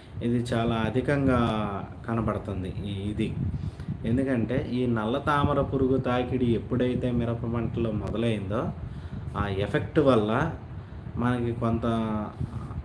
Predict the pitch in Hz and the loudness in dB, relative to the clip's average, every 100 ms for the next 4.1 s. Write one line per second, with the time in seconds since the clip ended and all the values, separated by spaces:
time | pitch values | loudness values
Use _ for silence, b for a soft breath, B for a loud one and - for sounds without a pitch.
0 | - 120 117 117 - - 123 139 120 135 | -4 0 2 2 0 0 2 4 4 4
1 | 185 - - B B B B - 104 107 | 0 -6 -10 B B B B -6 -4 -2
2 | 107 127 165 175 165 156 147 147 139 135 | -2 0 4 6 8 6 6 4 4 4
3 | 156 151 131 127 127 127 131 143 143 135 | 4 2 2 4 2 4 4 4 4 4